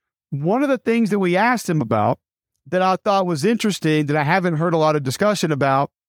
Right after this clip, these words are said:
was them playing Memphis in Saint Louis. Now, I had the Battlehawks, the X F L team in Saint Louis. I had their home opener,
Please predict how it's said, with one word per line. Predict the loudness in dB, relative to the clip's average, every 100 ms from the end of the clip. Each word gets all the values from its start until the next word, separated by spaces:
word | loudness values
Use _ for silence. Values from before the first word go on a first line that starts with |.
| _ _ _ _ _
was | -4 0 0 -2 -2
them | -2 0
playing | 0 0 2 0
Memphis | 0 0 -2 -2 -4
in | -2 0 0
Saint | 0 0 -2
Louis. | 0 0 0 -2
Now, | 0
I | 0
had | 2 0
the | -2
Battlehawks, | 0 0 2 2 0 0 -2
the | 0
X | 0 -2
F | -2
L | 0 0
team | 0 0 0 -4 _ _ -4
in | -4
Saint | 0 0 2
Louis. | 0 0 -2
I | -2
had | 0
their | 0
home | 0 0
opener, | 0 0 0 0 -2